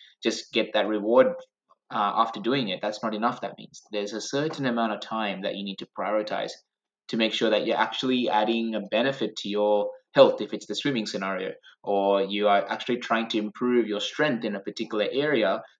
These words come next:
that might be useful for your work purposes. Um, that's why I feel it's extremely important that the allocation of time for a task needs to be treated seriously. And this is quite debatable.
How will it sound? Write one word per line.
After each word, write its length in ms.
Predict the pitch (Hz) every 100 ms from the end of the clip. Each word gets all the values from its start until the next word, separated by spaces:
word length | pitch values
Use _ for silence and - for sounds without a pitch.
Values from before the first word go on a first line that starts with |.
| -
that 100 | 110
might 160 | 107
be 100 | 113
useful 400 | 107 113 113 117 -
for 280 | 107 104 104
your 140 | 117
work 260 | 113 156 -
purposes. 580 | - - - - - _ _ _ _ _ _ _ -
Um, 300 | 98 95 95 -
that's 200 | 127 -
why 100 | 123
I 40 |
feel 240 | 120 139 123
it's 180 | 113 -
extremely 420 | - - 139 127
important 440 | 113 113 117 113
that 160 | 104 98 -
the 400 | 101 101 101 - _ _ _ _ 120
allocation 500 | 135 160 151 143 139
of 160 | 101
time 460 | - 98 117 160 190 -
for 140 | 170
a 80 | 170
task 420 | 151 - - - - _ _ _ _ -
needs 220 | 139 143
to 60 | 131
be 100 | 117
treated 320 | 123 110 104
seriously. 520 | 117 104 - - - _ _ _ _ _ _ _ _ -
And 420 | 113 113 110 104
this 120 | 131
is 100 | 160 160
quite 260 | 165 160
debatable. 680 | 139 123 139 147 156 160